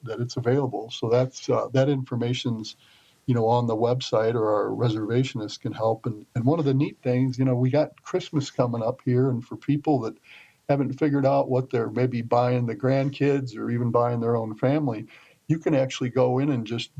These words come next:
buy certificates online and then decide later when you're gonna use 'em. Um, so it, it gives people that flexibility to, you know, lock in the rate, um, and get it,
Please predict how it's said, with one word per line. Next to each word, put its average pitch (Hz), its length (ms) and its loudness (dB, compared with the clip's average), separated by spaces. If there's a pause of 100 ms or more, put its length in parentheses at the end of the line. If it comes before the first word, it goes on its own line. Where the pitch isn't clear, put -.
(120)
buy 123 260 2
certificates 131 800 -4
online 117 720 0 (460)
and 123 180 4
then 127 140 2
decide 120 480 0
later 120 380 0
when 110 160 -4
you're 110 100 -6
gonna 113 160 -2
use 127 320 0
'em. - 180 -16 (380)
Um, 113 420 -2
so 110 300 -2
it, 110 100 -6
it 127 280 -10
gives 131 240 0
people 131 300 -2
that 120 220 0
flexibility 127 880 -2
to, 110 400 -2 (360)
you 135 80 4
know, 113 120 2
lock 123 400 0
in 127 140 0
the 120 120 0
rate, 123 440 0 (100)
um, 110 460 -12
and 117 180 -4
get 120 180 2
it, 143 180 0